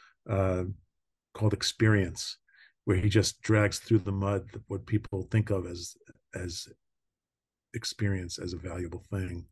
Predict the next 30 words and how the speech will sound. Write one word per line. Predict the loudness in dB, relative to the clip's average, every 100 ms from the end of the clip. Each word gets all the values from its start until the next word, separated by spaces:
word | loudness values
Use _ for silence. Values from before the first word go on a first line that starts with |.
| -6
you | -4
know, | -4 -8 -14 -20 -20 _
when | 0 2 2 -2 -10 _ _ _ _ _ _ 0
in | 4
reality, | 6 6 8 8 6 4
it, | 0 -8 -16 -10
it, | -10 -10 _ _
it's | -12 -10 -6 -4
more | 0 2
like | 2 0 -2
it |
just | -4 -4 -4 -6 0
locks | 0 0
people | -4 -4 -2 -4
into | -4 -6
formulaic | -6 -2 -2 -2 -4 -4 -4 -4
ways | -6 -6
of | -10
thinking. | -8 -8 -8 -12 -6
"Oh, | -2
I |
had | 0 0
this | -2
experience, | -8 -6 0 0 0 -4
therefore | -4 -4 -4
that's | -6 -4
the | -4
way | -2
it | -2
is," | -4 -8 -14